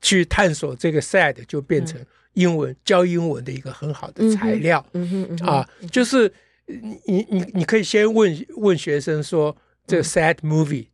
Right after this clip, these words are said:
Speaker 1: 怎么翻译？
Speaker 2: 嗯哼。嗯哼。嗯。
Speaker 1: 啊，伤心电影不对嘛，那电影没有心怎么伤呢？
Speaker 2: 对。嗯。
Speaker 1: 对不对？
Speaker 2: 嗯。
Speaker 1: 那使人伤心的电影是可以啦，但是听起来不大像
Speaker 2: 哦，好长。
Speaker 1: 电影的名字，
Speaker 2: 嗯。
Speaker 1: 对不对？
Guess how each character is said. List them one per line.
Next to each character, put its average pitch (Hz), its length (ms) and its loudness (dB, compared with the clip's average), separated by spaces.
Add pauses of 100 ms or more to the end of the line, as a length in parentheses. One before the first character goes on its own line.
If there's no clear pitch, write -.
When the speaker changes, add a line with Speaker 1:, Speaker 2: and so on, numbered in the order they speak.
Speaker 1:
怎 147 120 2
么 131 140 2
翻 151 280 0
译？ 143 220 -2 (220)
Speaker 2:
嗯 165 180 0
哼。 - 0 -
嗯 - 0 -
哼。 160 60 -8
嗯。 151 120 0
Speaker 1:
啊， 151 100 -4 (100)
伤 214 280 4
心 202 220 0
电 180 240 4
影 123 140 -12
不 170 140 -10
对 170 220 2
嘛， 131 200 -6
那 175 140 0
电 202 200 2
影 156 160 -2
没 151 80 4
有 156 140 6
心 147 260 -2
怎 139 120 -4
么 120 100 -10
伤 135 300 -2
呢？ 135 80 -6
Speaker 2:
对。 - 60 -18 (100)
嗯。 160 360 0
Speaker 1:
对 156 120 0
不 139 60 -8
对？ 135 120 2
Speaker 2:
嗯。 156 260 -6
Speaker 1:
那 190 140 4
使 156 380 0
人 160 280 6
伤 226 260 4
心 226 200 2
的 196 100 4
电 170 280 2
影 127 120 -10 (380)
是 - 140 -6
可 170 240 2
以 165 160 2
啦， 127 220 -6
但 185 160 4
是 165 220 -12 (160)
听 180 160 -4
起 156 120 -4
来 143 140 -4
不 160 100 -8
大 156 180 4
像 156 220 2
Speaker 2:
哦， - 20 -6
好 135 260 -6
长。 - 140 -16
Speaker 1:
电 180 140 2
影 120 200 -8
的 117 120 -12
名 123 320 -6
字， 151 220 -10
Speaker 2:
嗯。 156 180 -8
Speaker 1:
对 147 100 -4
不 143 60 -2
对？ 156 200 2